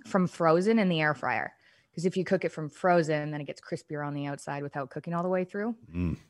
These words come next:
Speaker 1: And, and that's like, I don't use an oven anymore. And I live in a condo, so I can't use a barbecue or I'd barbecue. But it's, like,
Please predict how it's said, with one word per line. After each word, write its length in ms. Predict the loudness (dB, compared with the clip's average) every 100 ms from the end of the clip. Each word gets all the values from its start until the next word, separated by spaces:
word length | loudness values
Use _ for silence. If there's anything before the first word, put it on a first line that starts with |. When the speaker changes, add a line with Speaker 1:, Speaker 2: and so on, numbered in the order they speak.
| _ _ _ _ _
Speaker 1:
And, 220 | -2 -2 -2
and 220 | 0 2
that's 220 | 4 2
like, 360 | 2 2 2 -8 -6
I 120 | -2
don't 120 | -2
use 220 | -2 -6
an 80 | -6
oven 240 | -6 -6 -6
anymore. 540 | -8 -6 -4 -6 -8 _
And 340 | -4 -2 -2 -2
I 80 | -2
live 120 | -4
in 40 |
a 60 | -6
condo, 360 | -6 -4 -4 -6
so 120 | -6
I 40 |
can't 180 | -6 -6
use 100 | -6
a 40 | -6
barbecue 500 | -4 -4 -6 -8 -8
or 160 | -6
I'd 120 | -6 -4
barbecue. 500 | -4 -6 -8 -10 -10 -2
But 100 | 0
it's, 220 | 0 -2
like, 400 | -6 -6 -6 -12